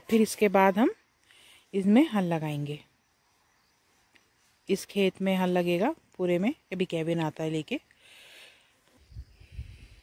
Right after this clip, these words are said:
इस साइड ये हल्दी लगी हुई है, ये हल्दी के पौधे हैं। जो हल्दी हम अपने खाने में इस्तेमाल करते हैं, ये वही वाली हल्दी है। हम पूरा साल भर के लिए हल्दी लगाते हैं।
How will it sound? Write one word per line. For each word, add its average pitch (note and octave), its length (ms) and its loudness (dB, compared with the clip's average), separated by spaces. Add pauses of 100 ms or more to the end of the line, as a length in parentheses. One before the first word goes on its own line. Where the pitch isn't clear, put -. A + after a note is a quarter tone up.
(260)
इस A3+ 140 2
साइड A#3+ 320 2
ये A#3+ 100 6
हल्दी G#3+ 340 6
लगी G3+ 240 2
हुई G3+ 160 2
है, D#4+ 140 4 (180)
ये G#3 80 6
हल्दी F#3+ 320 0
के G3 100 2
पौधे F3+ 300 2
हैं। A#3 160 2 (1800)
जो - 160 4
हल्दी G3 280 4
हम G3+ 80 2
अपने G3+ 220 -4
खाने F#3+ 300 -4
में F#3+ 100 0
इस्तेमाल F3+ 400 -8
करते F3 340 -6
हैं, C4+ 120 0 (360)
ये F3 100 -6
वही F#3+ 200 4
वाली E3+ 240 0
हल्दी C#3+ 320 -6
है। C#3+ 140 -10 (120)
हम E3+ 100 -6
पूरा F3+ 200 -2
साल F3 300 -4
भर F3 160 -2
के F3 140 -6
लिए F3 120 -4
हल्दी E3 260 -6
लगाते E3 420 -8
हैं। C#4 120 -4